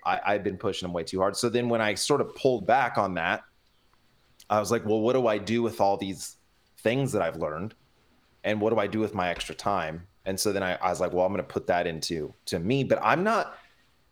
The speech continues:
people are like, "Oh, dude, you're so egotistical. You want everything to be about you." Like, a lot of times, like, i-, influencers per se, you know, it's, it is an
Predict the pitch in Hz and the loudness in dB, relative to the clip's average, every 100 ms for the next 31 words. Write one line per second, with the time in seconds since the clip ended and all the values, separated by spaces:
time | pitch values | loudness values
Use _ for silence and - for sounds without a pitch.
0 | _ - 190 208 220 202 165 - 147 147 | _ -6 -4 2 2 4 0 2 2 2
1 | 139 147 135 135 170 151 151 139 139 156 | 2 0 0 2 2 2 2 2 4 2
2 | 139 143 143 139 123 127 131 131 131 135 | 2 0 2 2 2 2 4 2 2 2
3 | 123 117 120 117 104 107 135 135 113 117 | 2 2 6 6 6 2 4 4 4 4
4 | 127 - 131 123 110 101 - _ _ 120 | 2 2 0 2 2 2 0 _ _ -4
5 | 120 131 127 117 113 104 - 98 - 101 | 0 0 0 0 0 0 0 -4 -2 -2
6 | - 101 98 - - _ _ 107 113 110 | 2 2 0 -4 -16 _ _ 0 2 2
7 | 104 - 117 127 117 | -2 0 2 2 0